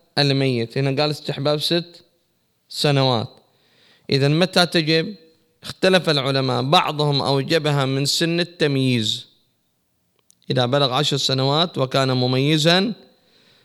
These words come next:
يصلى عليه وتكون الصلاة واجبة، وبعضهم قال: "لا، إذا بلغ سن التكليف صارت الصلاة عليه واجبة"، وهو الأشهر،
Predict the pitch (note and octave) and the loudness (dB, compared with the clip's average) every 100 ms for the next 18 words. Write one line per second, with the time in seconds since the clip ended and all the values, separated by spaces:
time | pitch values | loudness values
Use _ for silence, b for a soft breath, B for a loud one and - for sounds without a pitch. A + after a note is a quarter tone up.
0 | b C#3 D3 E3+ E3+ E3+ F3+ G3 - - | b -2 0 2 2 2 2 2 -4 -16
1 | - C#3+ C#3 D3+ C3 C3 C#3+ D3+ C#3 - | -10 -4 0 0 0 -2 -4 -4 -2 -2
2 | C#3 C#3+ E3 F#3+ - _ _ _ _ _ | -2 0 0 -4 -14 _ _ _ _ _
3 | _ - B2+ C#3+ C#3+ B2 G#2 A2 - _ | _ -2 4 4 4 0 -6 -8 -14 _
4 | _ b b b b b b D3 D3+ G3 | _ b b b b b b 2 4 4
5 | F#3+ F#3+ F3+ F#3+ F3+ D#3+ D#3 D3 C#3+ B2+ | 4 2 2 4 2 0 2 2 0 -2
6 | A2+ - D3 C#3 C3+ C3+ E3 D3 C3 C#3+ | -2 0 0 2 0 0 2 2 0 -2
7 | - D#3+ D#3+ D#3+ - D3 C#3 C#3 D#3 E3+ | 0 0 0 -4 -2 -4 -2 -2 0 0
8 | C#3+ - D#3+ D3 C3+ C#3 - D3 D3+ E3 | -2 0 2 2 -2 -4 -4 0 0 0
9 | F#3 - - _ _ _ _ _ _ _ | -2 -6 -20 _ _ _ _ _ _ _
10 | _ _ - C3 C3+ C#3+ C#3 A#2+ G#2 - | _ _ -2 0 0 -2 -2 -2 -4 -8
11 | - - - _ C3 C#3 B2+ B2+ - - | -12 -14 -18 _ -4 -2 0 -4 -4 -10
12 | - C3+ | -10 -14